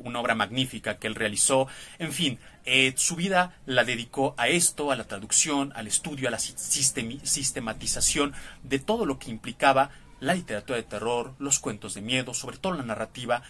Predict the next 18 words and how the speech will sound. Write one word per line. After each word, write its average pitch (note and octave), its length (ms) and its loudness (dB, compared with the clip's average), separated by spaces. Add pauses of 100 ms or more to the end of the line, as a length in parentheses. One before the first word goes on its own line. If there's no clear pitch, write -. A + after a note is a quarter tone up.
(160)
breve A#2+ 400 0 (200)
en C3+ 120 -2
este B2+ 220 -4
sentido B2+ 500 -6 (240)
y A#2+ 120 -10
de A2 100 -6
grandes A#2 400 -2
autores A2 560 -6 (280)
clásicos. - 720 -4 (540)
Eh, D#3+ 320 0
aquí A3+ 220 -4
en C4 60 -2
la G#3+ 100 4
Biblia C#3+ 480 2 (360)
lo C3 180 0
tenemos D#3+ 640 0
muy F3 300 0
presente C3 680 0